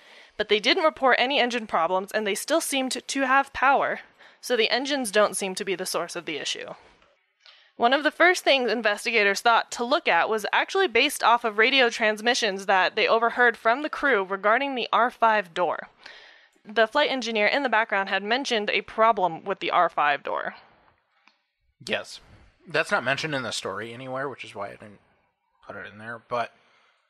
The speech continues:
Speaker 2: yes.
Speaker 1: What if the R five door, which is the rearmost door on the right side,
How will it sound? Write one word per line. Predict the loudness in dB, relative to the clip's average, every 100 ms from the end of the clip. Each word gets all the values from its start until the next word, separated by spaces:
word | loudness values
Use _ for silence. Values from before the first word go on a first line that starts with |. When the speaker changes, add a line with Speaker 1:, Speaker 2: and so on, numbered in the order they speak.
| _
Speaker 2:
yes. | -12 -12 -10 -16 -20 _ _ _ _ _ _ _ _ _ _ _ _ _ _
Speaker 1:
What | 2 2 4
if | 4 4 2
the | 0 2
R | 2
five | 4 4 4 2
door, | 4 4 4
which | 0 -2
is | -4
the | -4 -6
rearmost | -2 2 4 4 4 4 -2 0
door | 4 4 4
on | 0
the | 0
right | 2 2 2
side, | 0 2 0 -4